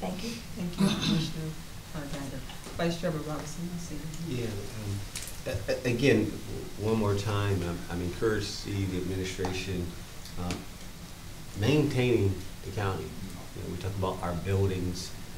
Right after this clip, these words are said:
Speaker 3: um, need to be maintained and upgraded because they've deteriorated over time or just never been addressed. Our roads have never really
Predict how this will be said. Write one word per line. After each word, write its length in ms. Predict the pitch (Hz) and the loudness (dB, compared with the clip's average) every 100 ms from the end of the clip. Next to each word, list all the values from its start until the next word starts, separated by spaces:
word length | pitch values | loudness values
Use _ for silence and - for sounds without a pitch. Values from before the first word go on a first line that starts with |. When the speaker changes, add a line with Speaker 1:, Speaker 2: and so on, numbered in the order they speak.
| - - - | -10 -10 -6
Speaker 3:
um, 200 | 90 87 | -2 0
need 160 | 87 90 | 0 0
to 60 | 80 | 2
be 100 | 90 | 2
maintained 640 | 90 90 90 98 92 90 | 2 2 0 0 2 2
and 140 | 85 87 | 2 0
upgraded 460 | 87 - 90 90 | -2 -4 -2 -2
because 280 | 87 90 87 | -4 -4 -4
they've 220 | 90 85 85 | -4 -4 -4
deteriorated 500 | 82 - 95 92 90 | -4 0 0 2 0
over 120 | 85 | -2
time 480 | 92 107 104 104 85 | 0 0 2 2 0
or 40 | 80 | -2
just 200 | 95 95 | -4 -2
never 140 | 92 78 | -2 -2
been 100 | 82 82 | -2 -2
addressed. 380 | - 123 - - - - - - - - | 2 4 4 2 -6 -8 -8 -8 -8 -4
Our 160 | 85 82 | -2 0
roads 460 | 80 107 104 101 98 | 2 4 6 6 4
have 120 | 85 | 2
never 180 | 87 87 | 0 0
really 220 | 85 85 | 0 0